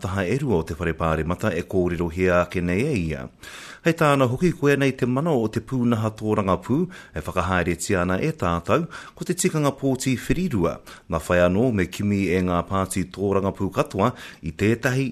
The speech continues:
i ētahi atu pāti tōrangapū rānei, hei hoa kōtui ki a rātou. Kia whakamanahia i a rātou mā, hei kāwanatanga ki te motu. E ai kia tūrei ko te take e mea nā ngā hinara, ka hoa kōtui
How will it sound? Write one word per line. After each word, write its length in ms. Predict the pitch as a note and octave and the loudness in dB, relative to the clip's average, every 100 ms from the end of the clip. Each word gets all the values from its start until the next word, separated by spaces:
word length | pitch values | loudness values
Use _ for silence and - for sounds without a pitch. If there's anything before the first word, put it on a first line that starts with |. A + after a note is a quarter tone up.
| - | 0
i 160 | G#2+ G#2+ | 2 2
ētahi 260 | G#2+ G#2+ | 0 0
atu 240 | A2 A2 F#2+ | 0 0 -4
pāti 380 | G#2 G2+ - - | -2 -2 -4 -4
tōrangapū 540 | G2+ G2 F#2+ E2+ G2 C#3 | -2 0 0 -2 -2 0
rānei, 460 | F3 G2 D#2+ C#3+ - - - - | 0 0 2 0 -2 -14 -14 -4
hei 100 | F2+ | -2
hoa 240 | G2+ G2+ F#2+ | 2 0 0
kōtui 480 | B2+ A#2+ - A#2+ | -2 -2 0 -2
ki 160 | A#2+ C#3 | 0 -4
a 60 | C3+ | -4
rātou. 500 | C#3 - G#2 D2 - - - - | -6 0 0 0 -4 -16 -20 -12
Kia 120 | E2+ | -8
whakamanahia 680 | - F#2 G2 G2 F2+ G#2 G#2+ | 0 2 2 2 2 2 2
i 80 | C3+ | 0
a 80 | |
rātou 480 | C3+ B2 G#2+ A#2 C3 | 0 0 0 0 0
mā, 220 | A#2+ E2+ C3 G2+ | 2 2 2 0
hei 100 | F#2+ | -2
kāwanatanga 680 | F#2 F#2+ F2 F#2 F2+ G2+ G2 | 0 0 2 0 0 -2 -2
ki 160 | - D3 | -4 -2
te 80 | C#3 | 0
motu. 320 | A#2+ - D#2+ - - - - - | 0 0 -2 -4 -14 -14 -16 -4
E 40 | E2 | 0
ai 120 | F2+ | 2
kia 160 | F#2 F2+ | 2 0
tūrei 560 | - G2+ F2 G2 G#2+ | 0 0 4 4 4
ko 80 | - | -2
te 160 | G2 F#2+ | -4 -2
take 320 | A#2 G#2+ F2+ | -2 0 2
e 20 | |
mea 280 | E2+ F2 F#2+ | 2 2 2
nā 240 | F#2 E2+ E2+ | 2 2 2
ngā 160 | F2 E2+ E2+ | 2 0 0
hinara, 380 | D3 A2 E2+ G#2+ - - | 0 2 0 0 -10 -10
ka 160 | - D#2 | -8 -2
hoa 180 | F#2 F#2 | 2 2
kōtui 400 | - G2 - G2 | 2 -2 0 0